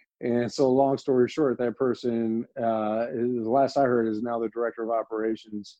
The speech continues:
at, uh, at one of the largest speedways in the country. Not on their plate at all before they started the Honor Foundation. So those are the kinds of, of things that we're talking about. For me,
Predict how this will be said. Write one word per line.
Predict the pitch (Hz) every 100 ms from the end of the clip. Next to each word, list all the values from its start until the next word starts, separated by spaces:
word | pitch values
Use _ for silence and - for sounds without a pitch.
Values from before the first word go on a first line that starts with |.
| _ _ _ 113
at, | 113 -
uh, | 113 107 101 104 -
at | 117
one | 120 123 127
of |
the | 117
largest | 117 104 101 -
speedways | 123 - - 113 113 117 107 - -
in |
the | 113
country. | 131 135 104 - _ _ _ _
Not | 165 143 139
on | 131
their | 127
plate | 123 139 131
at | 123
all | 120 101 107 - 113
before | - 139
they | 117
started | - 117 107
the | 107
Honor | 104 101
Foundation. | 107 107 107 - -
So | - 113 117 _ - _ -
those | 135 139
are | 131
the | 127
kinds | 127 117 110 - - -
of, | 107 - _ _
of | 110 101 120
things | 110 104
that | 104
we're | 107
talking | - 110 101 110
about. | 101 101 107 147 _ _ _ _ _ _ _ _ _ _ _ _ _
For | 139
me, | 139 156 147 131 127